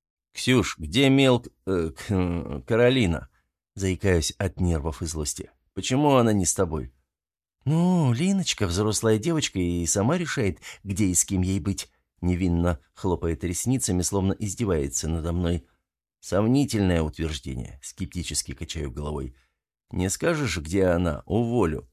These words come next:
Захожу с козырей, зато реакция незамедлительная. «С Колей ушла на озеро». Ксюша взмахивает рукой в направлении мангалов. Боюсь представить, что там сейчас происходит.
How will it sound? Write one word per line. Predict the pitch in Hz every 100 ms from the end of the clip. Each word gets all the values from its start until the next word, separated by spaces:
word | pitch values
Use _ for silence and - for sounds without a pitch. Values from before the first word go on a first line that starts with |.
| _ _ _ _ -
Захожу | 82 85 85 82
с | -
козырей, | 80 87 98 117
зато | 78 90
реакция | 85 87 - - 82
незамедлительная. | 80 85 85 82 73 64 65 69 67 64 _ _ _ _ _ _
«С | -
Колей | - 123 139 135
ушла | 110 - 95
на | 90 90
озеро». | 113 120 120 107 _ _ _ _
Ксюша | - 92 82 80
взмахивает | 80 90 85 90 90 87
рукой | 90 117 101
в | 82
направлении | 85 92 92 92 87 87
мангалов. | 95 92 78 71 - _ _ _ _ _ -
Боюсь | 110 127
представить, | - 120 - - 117 113 - _ _
что | - 113
там | 104 95
сейчас | 110 104 - 90 -
происходит. | - 85 - 76 64 -